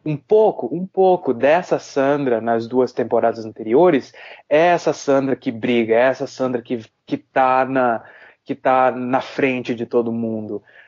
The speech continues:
Cara, nas, a Sandra nunca teve, nunca foi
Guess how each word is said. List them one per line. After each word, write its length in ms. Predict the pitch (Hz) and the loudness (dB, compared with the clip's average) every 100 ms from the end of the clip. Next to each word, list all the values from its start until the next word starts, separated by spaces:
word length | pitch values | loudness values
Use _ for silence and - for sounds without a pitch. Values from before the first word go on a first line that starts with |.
| - | -4
Cara, 440 | 190 180 117 104 - | 0 2 2 0 -4
nas, 400 | 131 175 - - | -2 -2 -2 -4
a 80 | 135 | -2
Sandra 480 | 143 - 180 220 196 | -2 2 2 4 2
nunca 380 | 139 170 226 226 | 2 0 2 2
teve, 400 | - 196 202 175 | 4 4 4 0
nunca 400 | 147 226 262 247 | 0 0 2 0
foi 560 | - 190 202 135 101 | 0 4 4 4 -2